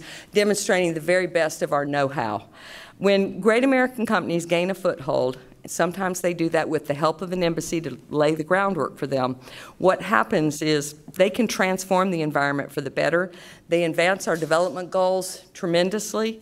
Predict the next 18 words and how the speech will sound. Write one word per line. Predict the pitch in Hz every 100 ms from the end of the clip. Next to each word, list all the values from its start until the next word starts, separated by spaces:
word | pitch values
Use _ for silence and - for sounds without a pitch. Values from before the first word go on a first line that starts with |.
| - -
They | 165
advance | 156 165 151 -
our | 135
counterterrorism | 160 143 135 - 190 202 202 202 190
goals. | 185 185 185 185 - -
They | 175 165
advance | 156 160 160 -
our | 151
national | 147 139 147 139
security | - 139 156 151 143
goals. | 135 135 123 120 - - - - - - -
And | 240 262 285 277
they | 196 202 214
do | 170 175 175 170
wonders | 156 143 143 180 180 - 92 - - -
for | - - 165 151 147 139
America's | 151 151 151 151 151 139 -
image, | 175 190 196 190 -